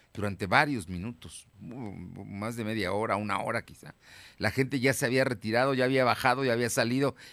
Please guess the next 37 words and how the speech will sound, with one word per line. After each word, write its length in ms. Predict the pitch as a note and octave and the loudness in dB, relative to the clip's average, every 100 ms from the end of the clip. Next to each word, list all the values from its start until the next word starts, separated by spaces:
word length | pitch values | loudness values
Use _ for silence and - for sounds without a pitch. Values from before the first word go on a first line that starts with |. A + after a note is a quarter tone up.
| - | -8
y 80 | |
segui-, 280 | G2 A#2 A#2 | -2 0 0
y 80 | - | -2
lo 100 | G#2+ | -2
seguía 240 | G#2 A2 B2+ | -2 -2 -2
escuchando 680 | - A#2 - B2+ A2+ F#2+ - - - | -4 -8 0 0 2 -2 -6 -18 -10
el 160 | G2 G2 | -4 -2
ruido. 360 | G2 A2 G2+ E2+ - _ | 2 2 0 -4 -12 _
No 140 | A#2+ | -2
sabían 400 | C3+ C3+ C3+ C#3 | 0 0 0 -2
qué 80 | A#2+ | -2
estaba 300 | A2 G#2 G2+ | -2 0 0
pasando. 480 | F2+ - F2+ E2+ D#2+ _ _ _ - F#2+ - | -2 -4 -4 -6 -10 _ _ _ -16 -16 -4
Pronto, 460 | G#2+ G2+ F2+ C#3+ - | -2 0 -2 -6 -6
después, 680 | E2 D#2+ - G2+ G#2 - - _ _ - - - C#2 C#2 F2+ | -12 -8 -2 0 -2 -6 -12 _ _ -20 -20 -18 -16 -14 -2
ya 220 | G#2 G2+ | 0 0
cuando 420 | - F#2+ E2+ F2+ | 0 -2 -2 0
eran 300 | G2 G2 F#2+ | 0 0 -4
más 180 | G2 G2 | -4 -4
o 40 | |
menos 180 | G#2 G2+ | -4 -4
las 140 | G2 F2 | -4 -4
cinco 320 | G2+ A2 A2+ | -6 -4 -4
de 60 | |
la 80 | F2+ | -2
mañana, 360 | F2+ F#2+ A#2+ G#2+ - - - | -4 -4 -4 -6 -10 -20 -10
empezó 640 | G2+ F#2+ G#2 A#2+ A#2+ B2 - | -6 -4 -2 2 4 4 2
a 140 | A#2 | -2
trascender 640 | G2 G#2 - G#2 G#2+ B2+ A2 | -2 -2 -2 -2 0 0 0
que 200 | A2+ A#2 | 0 2
era 300 | A#2 A2+ - - - | 4 2 -2 -14 -6
una 240 | C3 C3 | -2 0
fuga 540 | - C3 B2 B2+ A2+ - _ | -2 -4 4 4 4 0 _
controlada, 800 | B2+ B2+ A#2+ A#2 A#2+ C#3 F#2 C#2 | 0 0 2 4 8 8 6 -2
así 220 | - - G#2 | -8 -6 -2
le 120 | G2 | -2
dijeron 400 | F2 G2 F#2 | -2 -4 -4